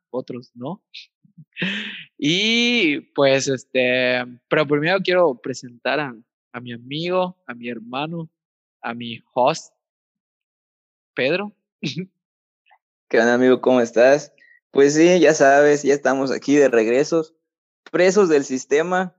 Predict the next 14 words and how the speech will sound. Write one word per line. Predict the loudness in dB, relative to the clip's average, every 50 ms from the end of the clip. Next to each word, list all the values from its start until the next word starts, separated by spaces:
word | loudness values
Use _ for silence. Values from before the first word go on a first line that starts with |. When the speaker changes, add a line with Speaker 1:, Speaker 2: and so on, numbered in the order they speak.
| _ _
Speaker 2:
tratándonos | -10 -10 -8 -8 -8 -6 -4 -4 -4 -2 -2 -4 -4 -6 -8 -12 _ _ _ _ _ _ _ _ _
de | -2 0 2 4
graduar, | 4 4 4 4 6 6 6 6 4 4 2 -2 -8
luchando | -8 -8 -8 -10 _ -2 -2 0 0 0 0 0 0 -2 -2
contra | -4 -8 -8 -6 -4 -2 0 0 0 0 -2 -4 -6 -8
nuestros | -8 -10 -10 -12 -10 -6 -4
asesores | -2 -2 -2 -2 0 2 2 4 4 4 2
de | 0 0
tesis, | 0 2 2 2 2 2 -2 -4 -4 -6 -10 _
pero | -2 0 2 2 2
bueno, | 2 0 0 -2 -4
aquí | -4 -2 -2
andamos | -2 -2 0 0 2 2 2 0 -2 -4 -6 -8 -6 -2
dándole. | 0 0 0 0 0 -2 0 0 -2 -2 -6 _